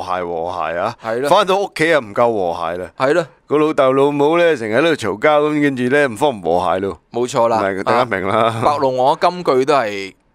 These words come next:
Speaker 2: 好。
Speaker 1: 係咯。
Speaker 2: 佢噉講啦，第五句，「讀書讀得高就好。」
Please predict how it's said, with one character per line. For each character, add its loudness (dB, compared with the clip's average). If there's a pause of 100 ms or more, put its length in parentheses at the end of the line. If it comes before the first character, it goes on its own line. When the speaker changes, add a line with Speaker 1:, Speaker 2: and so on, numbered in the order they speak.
(120)
Speaker 2:
好。 -6 (340)
Speaker 1:
係 -6
咯。 -8 (160)
Speaker 2:
佢 0
噉 2
講 2
啦， 0
第 0
五 -6
句， -2 (760)
「讀 0
書 0
讀 0
得 0
高 2
就 0
好。」 -2